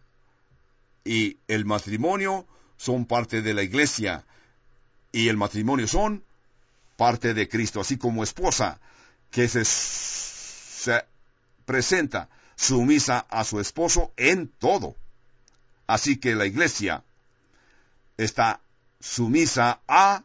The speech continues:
Jesucristo en todo. Y es el esposo que ama y nutre, protege y acaricia a su esposa. Así también Jesucristo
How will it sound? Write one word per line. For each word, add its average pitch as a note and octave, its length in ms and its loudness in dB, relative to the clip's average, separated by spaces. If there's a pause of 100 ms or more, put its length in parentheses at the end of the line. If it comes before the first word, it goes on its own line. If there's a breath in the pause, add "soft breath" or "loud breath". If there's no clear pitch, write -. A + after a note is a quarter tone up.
(1200)
Jesucristo D3+ 960 -2
en F#3 440 4 (100)
todo. C#3 420 0 (1200 soft breath)
Y A#2 160 6
es - 160 6
el D#4+ 120 4
esposo E3+ 760 0 (1300)
que A#2 300 -4
ama C#3 440 0 (1200)
y A2+ 280 0 (160)
nutre, A#2 600 -2 (380 soft breath)
protege A2+ 800 2 (100)
y A#2+ 140 4
acaricia A#2+ 500 2
a A2 40 0
su F#2+ 200 -4
esposa. A#2 540 -4 (420 soft breath)
Así A#2 280 0
también A2+ 340 0
Jesucristo F#2+ 760 -2